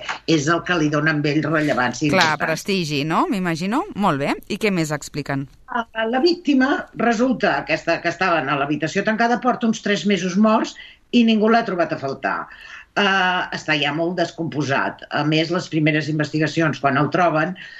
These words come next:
Speaker 1: veu el Mar-, el Martin que s'han fet d'una manera molt poc professional, amb molta
Speaker 2: Mhm.
Speaker 1: desídia, eh, que de fet és,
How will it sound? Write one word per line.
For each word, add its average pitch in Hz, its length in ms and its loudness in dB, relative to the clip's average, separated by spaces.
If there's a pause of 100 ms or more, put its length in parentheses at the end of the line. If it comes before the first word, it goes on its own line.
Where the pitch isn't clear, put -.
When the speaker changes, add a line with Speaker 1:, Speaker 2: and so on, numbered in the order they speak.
(240)
Speaker 1:
veu 165 420 2
el 175 140 2
Mar-, 151 240 -2 (120)
el 165 140 0
Martin 160 380 0
que 180 120 0
s'han 147 260 -2
fet 156 400 0 (320)
d'una 156 340 2
manera 151 340 0
molt 165 220 0
poc 151 160 -2
professional, 147 840 0
amb 143 120 -4
molta 143 260 -2
Speaker 2:
Mhm. 117 60 -2
Speaker 1:
desídia, 147 640 0 (340)
eh, 139 240 0 (340)
que 185 120 0
de 165 100 2
fet 196 220 0
és, 208 200 -2